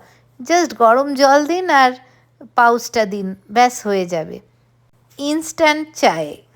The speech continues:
আমি বাড়িতে এসেই এই পাউচটা কিনেছি। সাউথ ইন্ডিয়াতে একটা খুব সুন্দর ডাল বড়া বানায়, সেই ডাল বড়াটা দিয়েছে, সাথে দিয়েছে কেক, ক্যারামেল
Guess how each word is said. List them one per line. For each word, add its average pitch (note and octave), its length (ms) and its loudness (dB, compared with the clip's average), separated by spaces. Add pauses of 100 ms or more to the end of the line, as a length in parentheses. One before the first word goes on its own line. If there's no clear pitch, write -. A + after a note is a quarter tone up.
(140)
আমি B3+ 260 -2
বাড়িতে C4 560 0
এসেই E4+ 480 -2
এই C4+ 280 -6
পাউচটা A#3 480 0
কিনেছি। A3 640 -8 (420)
সাউথ D#4 440 0
ইন্ডিয়াতে F4+ 420 -2
একটা F4+ 200 0
খুব F4+ 200 -8
সুন্দর E4 360 -4
ডাল B3+ 420 2
বড়া A#3+ 320 4
বানায়, F3+ 420 -4 (380)
সেই D4+ 240 -4
ডাল B3+ 380 4
বড়াটা B3+ 420 0
দিয়েছে, G3 580 -12 (100)
সাথে C#4+ 420 -4
দিয়েছে D#4+ 420 -4
কেক, D4 480 -6
ক্যারামেল B3+ 540 -4